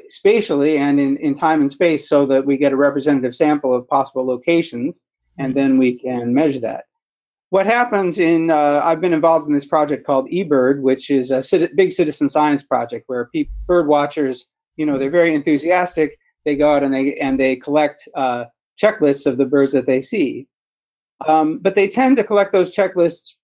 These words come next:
Speaker 1: ho-, close to where they live or along highways,
Speaker 2: Hmm.
Speaker 1: uh, for instance, uh, or in campgrounds. And so, uh, you know, if you look naively at the data, you would think that endangered species really prefer to fly along freeways,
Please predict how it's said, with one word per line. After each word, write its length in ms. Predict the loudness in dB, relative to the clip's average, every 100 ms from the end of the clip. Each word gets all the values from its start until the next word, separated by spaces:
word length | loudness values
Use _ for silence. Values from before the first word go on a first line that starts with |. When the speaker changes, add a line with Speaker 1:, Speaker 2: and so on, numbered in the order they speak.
| _
Speaker 1:
ho-, 320 | _ -4 -4 -4
close 320 | -2 -2 -2
to 80 | 0
where 180 | 2
they 160 | 2 2
live 480 | 2 2 0 -4 -10 _ _ _
or 180 | 0 2
along 400 | 2 2 0 0
highways, 720 | 0 2 2 0 -2 -6 -10
Speaker 2:
Hmm. 80 | -16
Speaker 1:
uh, 500 | -20 _ -18 -16 -10
for 120 | -4 -2
instance, 500 | -2 -4 -4 -6 -8 -2
uh, 360 | 0 2 0 0
or 200 | 2 4
in 160 | 2
campgrounds. 800 | 0 -4 0 -2 0 -2 -4 -6 _ _ _ _
And 240 | -2 -2
so, 440 | 0 2 4 4 0
uh, 400 | 0 2 2 0 -2 _
you 160 | -4 -2
know, 200 | 2 2
if 140 | 0
you 140 | -2 -2
look 260 | 0 0
naively 480 | -2 0 0 0 -2
at 80 | -2
the 60 | -2
data, 540 | 0 2 2 0 -2 -4
you 160 | -2
would 160 | -2 -2
think 260 | -2 -2 0
that 260 | 0 0
endangered 520 | 0 0 2 0 -2
species 520 | -4 -4 -4 -2 -4 0
really 220 | 2 2
prefer 380 | -2 -4 -2 -2
to 80 |
fly 260 | -2 0 2
along 320 | 2 2 0 -2
freeways, 640 | -2 0 -2 -4 -12 _